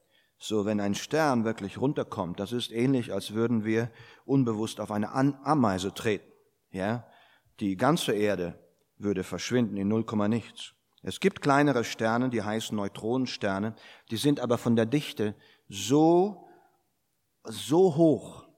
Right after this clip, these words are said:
Ja, wenn sie auf die Erde fallen, das wird ein weitaus größeres Unglück geben, als wie die Schrift das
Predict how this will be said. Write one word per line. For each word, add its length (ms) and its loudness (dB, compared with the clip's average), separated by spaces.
Ja, 260 0
wenn 200 2
sie 600 2
auf 180 -2
die 140 -6
Erde 280 2
fallen, 440 -4
das 280 -4
wird 200 0
ein 380 -4
weitaus 640 -2
größeres 560 -4
Unglück 460 -2
geben, 360 -2
als 400 -8
wie 80 -6
die 80 -6
Schrift 400 -10
das 240 -10